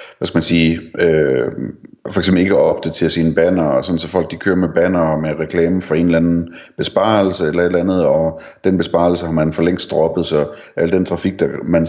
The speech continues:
øh, affiliaten sender ind, den, den, øh, resulterer bare i skuffelse, eller, øh, problemer med feedet, eller et eller andet andet, hvor man ikke ligesom hjælper sine sælgere til at forstå, øh, at nu skal vi lige til at gøre tingene lidt anderledes. Det er vigtigt at, at støtte dem så meget, som man overhovedet kan.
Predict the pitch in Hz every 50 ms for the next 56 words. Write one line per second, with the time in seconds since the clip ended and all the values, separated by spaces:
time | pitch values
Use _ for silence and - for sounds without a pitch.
0 | - 62 67 69 69 - - 82 - - 98 98 95 82 73 73 - - 71 76
1 | 78 87 95 95 - 101 92 82 71 - 90 87 87 85 80 80 80 - - 73
2 | 67 67 73 82 80 82 85 76 87 92 87 82 82 82 82 80 - - 87 90
3 | - - 85 76 - 69 67 64 53 69 78 76 73 73 71 - - - - -
4 | - - - - - - - - _ _ - - 64 80 82 73 67 - - -
5 | - 80 87 92 92 92 90 82 80 80 76 - - 95 95 98 98 - 95 95
6 | 85 78 78 73 62 62 71 73 71 65 65 65 64 62 58 - - 95 117 113
7 | 104 98 101 95 87 87 90 104 110 95 87 82 85 92 107 107 107 107 107 101
8 | 95 92 101 - - _ _ _ - 90 107 110 107 - 87 - - 85 82 82
9 | - 95 92 104 107 104 98 - 101 95 85 - 92 90 - 101 95 92 90 80
10 | 69 67 73 73 78 78 76 78 78 78 - - - - - - - - 87 98
11 | 101 98 - 95 92 92 92 98 95 - 98 85 87 82 85 87 85 - 92 92
12 | 87 85 85 85 85 85 87 95 95 87 78 73 82 80 - - 95 90 90 107
13 | 107 - 85 82 71 69 76 76 76 73 - 80 - - - 95 95 - - 76
14 | 78 - 82 82 82 82 82 - 78 78 76 78 78 82 85 85 - 80 78 80